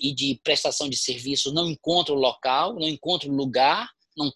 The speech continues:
tem uma institucionalidade, muitas vezes ficam à mercê de congregações e de, de, de unidades que criam muitas dificuldades.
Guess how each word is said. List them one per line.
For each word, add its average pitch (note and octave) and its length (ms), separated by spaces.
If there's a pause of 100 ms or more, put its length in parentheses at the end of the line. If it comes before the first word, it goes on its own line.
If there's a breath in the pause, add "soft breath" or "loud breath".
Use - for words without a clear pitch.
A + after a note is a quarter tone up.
tem F3 180
uma D#3 200
institucionalidade, D3 1300 (380 loud breath)
muitas D3+ 240
vezes D#3+ 220
ficam D#3 180
à - 20
mercê D#3 540
de C#3 140
congregações C#3+ 1040
e B2+ 80
de, C3+ 140 (240)
de, B2+ 240 (160)
de B2+ 360
unidades C3+ 760 (420 soft breath)
que D#3 320
criam E3 220
muitas D#3+ 320
dificuldades. C#3+ 880